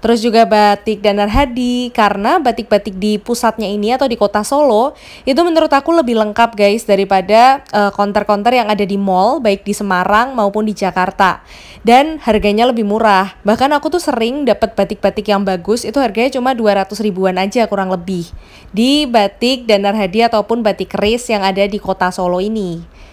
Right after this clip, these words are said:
Yang pertama, ini kita mampir di Batik Keris dulu. Tempatnya juga besar banget, guys. Kalau counter Batik Keris yang ada di mall-mall, kan paling tempatnya kecil ya, kayak terbatas gitu. Nah, kalau di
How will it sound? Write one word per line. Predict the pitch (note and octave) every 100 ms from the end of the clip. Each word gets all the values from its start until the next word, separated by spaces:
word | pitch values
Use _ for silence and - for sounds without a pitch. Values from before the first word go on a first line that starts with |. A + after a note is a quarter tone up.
| - - -
Yang | D4 D4+
pertama, | D#4 D4+ B3+ B3+
ini | E4+ E4+
kita | F4 E4+
mampir | D#4 C4+ D4 D#4+
di | C4+
Batik | A#3+ A3+ C4 -
Keris | C4 B3
dulu. | - A3+ A3 A3 D#4+
Tempatnya | C#4+ C4 C4+ C#4 E4+
juga | C#4+ A#3+
besar | A3 A3 B3+ A3
banget, | A3+ D4 C4
guys. | A#3 A3+ G#3+ -
Kalau | G#3+
counter | G3+ G#3+ A3 A3
Batik | G#3 G3+ G#3 G#3+
Keris | G#3+ A3
yang | A3 G#3
ada | G3+
di | G3+
mall-mall, | G3+ F#3+ F#3 G3 D4 F4 - - -
kan | D4
paling | D4+ C#4 D#4+ D#4
tempatnya | C4+ C4 D4+
kecil | C#4+ - D4+ C4
ya, | G#3+
kayak | A#3+ G#3+ A3
terbatas | G3+ F#3+ - G#3 -
gitu. | G3+ G#3 G3+ G3
Nah, |
kalau | G3 G#3 G#3 G3+
di | G#3+ G#3+